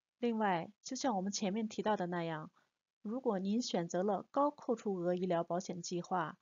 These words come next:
High Deductible Health Plan，您就必须开设医疗储蓄账户，H S A。除了H S A，您还可以选择开设专用灵活消费账户，并存钱，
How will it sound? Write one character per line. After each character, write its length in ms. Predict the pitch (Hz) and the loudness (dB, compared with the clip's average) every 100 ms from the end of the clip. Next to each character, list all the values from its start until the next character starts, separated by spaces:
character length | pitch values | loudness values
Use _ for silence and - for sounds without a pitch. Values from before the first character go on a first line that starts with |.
| _ _ _ | _ _ _
High 320 | - - 233 240 | -10 -2 0 0
Deductible 580 | 202 220 - - 185 | -2 -2 -2 -2 -2
Health 340 | 180 185 220 - | 0 -2 -2 -4
Plan， 320 | - 160 156 190 _ _ _ _ _ | -6 -4 -4 -8 _ _ _ _ _
您 120 | 202 208 | -6 -2
就 160 | 240 | -2
必 160 | 226 277 | -2 -6
须 240 | - 277 | -4 -6
开 220 | 262 247 | 0 0
设 340 | 226 233 185 - | 2 2 0 -2
医 160 | - 262 | -4 0
疗 240 | 208 180 | 2 2
储 160 | 233 - | 0 -10
蓄 180 | - 208 | -10 -4
账 240 | 226 202 | -2 -2
户 300 | - 240 180 _ _ _ _ | -2 -2 -4 _ _ _ _
，H 320 | 185 214 - | -2 -2 -2
S 260 | - 202 - | -2 -2 -4
A。 320 | 208 214 233 - _ _ _ _ _ _ | -2 -2 -2 -8 _ _ _ _ _ _
除 160 | - 254 | -4 0
了 80 | 285 | 2
H 320 | - 233 247 | 4 2 2
S 220 | 202 - | -2 -2
A， 320 | - 220 226 220 _ - | 0 0 0 -4 _ -4
您 180 | 208 214 | -2 0
还 160 | 220 | 0
可 180 | 226 247 | -2 -2
以 220 | 226 202 | 0 0
选 240 | 185 180 165 | -2 -4 -2
择 220 | 180 180 | -2 -2
开 180 | - 208 | -2 -2
设 320 | - 190 - _ | 0 0 -2 _
专 240 | - 269 285 | 2 2 2
用 320 | 269 196 185 | -2 -2 -4
灵 220 | 175 202 | -4 -4
活 200 | - 175 | -2 -2
消 200 | 190 208 | 0 -2
费 160 | 208 208 | 0 0
账 200 | 220 202 | 0 -2
户， 320 | - 208 170 _ _ - | -2 -2 -4 _ _ -2
并 180 | 220 | -2
存 200 | 190 202 | 0 -2
钱， 360 | 208 202 175 | 0 0 0